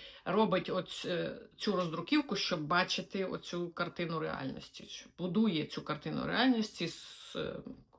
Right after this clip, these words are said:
кожну роздруківку, так би мовити, окремо, так?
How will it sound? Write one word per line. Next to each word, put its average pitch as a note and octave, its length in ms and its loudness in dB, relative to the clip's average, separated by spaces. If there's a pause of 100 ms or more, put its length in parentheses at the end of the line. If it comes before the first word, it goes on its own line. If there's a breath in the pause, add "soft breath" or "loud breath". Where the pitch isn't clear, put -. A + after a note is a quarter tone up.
кожну G#3 360 4
роздруківку, E3+ 600 -2
так D3+ 160 -4
би D#3 100 -4
мовити, D3 380 -2
окремо, C#3+ 400 -4 (140)
так? A#3 220 -6